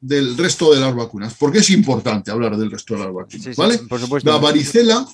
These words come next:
Speaker 2: Sí.
Speaker 1: se vacuna a los quince meses, ¿vale? A los quince meses se vacuna de varicela a los niños, eh, eh, es muy importante. La varicela es una enfermedad que cursa con fiebre, malestar general,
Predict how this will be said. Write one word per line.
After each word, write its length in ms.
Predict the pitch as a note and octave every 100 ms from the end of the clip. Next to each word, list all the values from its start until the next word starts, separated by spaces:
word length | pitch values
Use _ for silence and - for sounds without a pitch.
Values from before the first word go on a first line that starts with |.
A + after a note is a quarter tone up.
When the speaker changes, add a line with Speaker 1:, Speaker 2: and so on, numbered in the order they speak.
| -
Speaker 2:
Sí. 200 | - C3
Speaker 1:
se 140 | G#2 E3+
vacuna 540 | C#3+ C#3 A3 A#3 A#3
a 80 | D3+
los 180 | D3 C#3
quince 360 | F#3 D3 C3+
meses, 440 | G2+ - - - -
¿vale? 360 | C#3+ F#3+ A#3+ - _ _ _
A 100 | D3+
los 160 | C3+
quince 300 | - G3 G#3
meses 300 | F#3 F3+ G#3
se 100 | D#3+
vacuna 420 | C3+ B2+ D3+ E3+ D#3+
de 60 |
varicela 640 | D#3 D#3 C#3+ G#3 G#3+ A#3 - - A#2+ A2 _ _
a 120 | C#3 C3+
los 180 | B2+
niños, 480 | C3+ D#3+ F3 F#3 E3+ - _ _
eh, 540 | - C3+ B2+ A#2+ A#2+ -
eh, 340 | C3+ B2+ A#2+ D3
es 100 | C#3
muy 140 | D3+
importante. 500 | C3+ C3+ D3 D#3+ C3+ A#2
La 120 | B2+
varicela 460 | B2+ C3 D3 F3+ E3+
es 100 | E3+
una 140 | D#3
enfermedad 500 | C3+ D3 D3 D#3 D3 - _ _ _ _
que 160 | - C3+
cursa 300 | C#3 C3+ C3
con 180 | A#2 G#2+
fiebre, 460 | E3 G3 F#3+ F3+
malestar 400 | D3+ A#2+ A#2 C#3+
general, 420 | - C3+ D#3 E3+